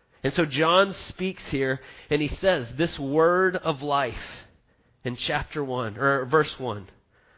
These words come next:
when he says, "Concerning the word of life, the life was made manifest, and we have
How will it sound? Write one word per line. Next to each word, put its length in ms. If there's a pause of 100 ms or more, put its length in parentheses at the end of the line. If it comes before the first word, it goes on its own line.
(260)
when 120
he 60
says, 460
"Concerning 840
the 140
word 680
of 140
life, 420 (880)
the 80
life 540
was 180
made 360
manifest, 840
and 160
we 120
have 180